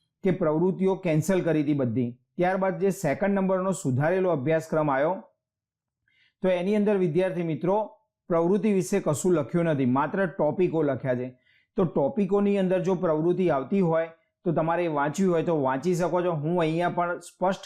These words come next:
કહી શકતો નથી કે પ્રવૃત્તિઓ રાખી છે કે કેન્સલ કરેલી છે. શરૂઆતમાં કેન્સલ કરી હતી, તો સેકન્ડ ટાઇમ વિદ્યાર્થી મિત્રો જે અભ્યાસક્રમ સુધરીને આવ્યો એની અંદર કોઈ પણ પ્રકારની ચોખવટ કરવામાં આવી નથી, ફક્ત મુદ્દાઓ લખેલા છે.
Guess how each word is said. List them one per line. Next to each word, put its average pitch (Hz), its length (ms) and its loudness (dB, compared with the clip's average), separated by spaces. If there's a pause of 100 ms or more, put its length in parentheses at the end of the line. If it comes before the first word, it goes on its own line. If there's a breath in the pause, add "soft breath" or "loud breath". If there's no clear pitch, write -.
કહી 160 160 2
શકતો 165 400 -2
નથી 160 260 0
કે 170 100 0
પ્રવૃત્તિઓ 151 580 0
રાખી 123 400 0
છે 180 100 2
કે 165 140 -2
કેન્સલ 175 440 -2
કરેલી 131 360 0
છે. 113 80 -8 (580)
શરૂઆતમાં 170 540 0
કેન્સલ 202 360 0
કરી 185 200 2
હતી, 180 160 -2 (400)
તો 196 60 0
સેકન્ડ 208 480 0
ટાઇમ 233 160 0
વિદ્યાર્થી 202 380 2
મિત્રો 202 280 0
જે 196 160 0
અભ્યાસક્રમ 180 500 0
સુધરીને 170 440 0
આવ્યો 175 220 -2
એની 190 180 0
અંદર 190 180 0
કોઈ 214 240 0
પણ 214 200 -2
પ્રકારની 185 380 -2
ચોખવટ 165 380 -2
કરવામાં 156 420 0
આવી 160 120 -2
નથી, 185 200 -2
ફક્ત 175 320 -6
મુદ્દાઓ 175 480 2
લખેલા 147 400 -4
છે. 123 240 -8